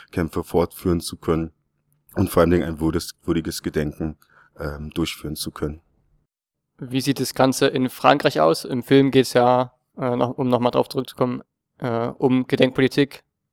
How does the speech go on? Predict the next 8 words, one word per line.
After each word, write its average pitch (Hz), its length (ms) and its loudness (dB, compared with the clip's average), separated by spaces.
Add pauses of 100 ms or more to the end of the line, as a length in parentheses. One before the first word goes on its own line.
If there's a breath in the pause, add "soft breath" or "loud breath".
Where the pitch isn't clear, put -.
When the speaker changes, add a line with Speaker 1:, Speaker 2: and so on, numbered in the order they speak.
(120)
Speaker 2:
speziell 135 540 4
im 131 200 -2
Fall 127 220 2
Clément 127 340 2
Méric. 131 400 -2 (260)
Gibt's - 220 -10
da 123 220 2
irgendwie 120 380 -4